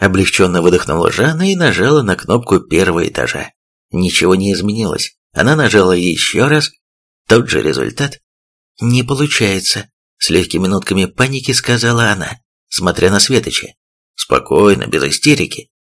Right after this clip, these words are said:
Наверное, он работает только когда опускается на самый низ». Постарался ее успокоить демон.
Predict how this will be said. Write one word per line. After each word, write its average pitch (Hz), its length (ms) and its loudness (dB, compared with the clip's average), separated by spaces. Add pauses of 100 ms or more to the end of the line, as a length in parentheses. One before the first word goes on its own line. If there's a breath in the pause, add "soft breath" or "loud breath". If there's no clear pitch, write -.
Наверное, 131 840 -2
он 143 160 0
работает 127 580 0
только 131 300 0
когда 117 320 -2
опускается - 880 -2
на 107 120 0
самый 120 260 -2
низ». 160 260 -4 (600)
Постарался 131 640 0
ее 120 220 -2
успокоить 117 680 -2
демон. 85 360 0